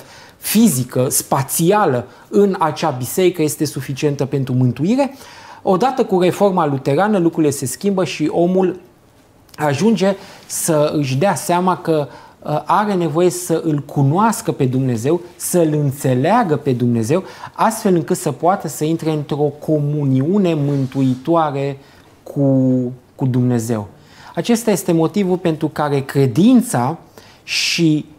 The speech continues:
uh, cunoașterea lui Dumnezeu, cel puțin din perspectiva mea, merg, uh, mână în mână.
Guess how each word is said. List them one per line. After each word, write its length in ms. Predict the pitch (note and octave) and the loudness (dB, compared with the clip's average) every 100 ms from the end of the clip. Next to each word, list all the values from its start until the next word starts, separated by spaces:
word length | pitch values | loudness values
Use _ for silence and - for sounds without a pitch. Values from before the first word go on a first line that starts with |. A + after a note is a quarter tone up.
| _ | _
uh, 240 | - D3 C#3+ | -2 0 0
cunoașterea 840 | - D#3 D3 A3+ B3+ - D#3+ C3+ | 0 2 4 2 2 0 0 0
lui 120 | C3 | -2
Dumnezeu, 440 | B2 B2 A#2+ D#3 | -4 -4 -2 0
cel 200 | F3+ F3 | 0 -2
puțin 280 | E3 D#3+ D#3+ | -2 -4 -4
din 120 | D3 | -6
perspectiva 640 | C3+ C3+ C3+ C3+ - C3+ C3 | -4 -6 -6 -8 -6 -2 -2
mea, 320 | C#3 C#3+ - - | 0 -2 -6 -14
merg, 520 | - C3+ C#3+ C#3+ B2+ - - - | -2 0 2 0 -2 -12 -20 -8
uh, 440 | C#3 C3+ C3 C3 | -2 0 0 0
mână 380 | C#3+ C#3+ D3+ C3+ | 2 2 4 2
în 200 | B2 C#3+ | 2 2
mână. 280 | D#3+ A#2 | 2 0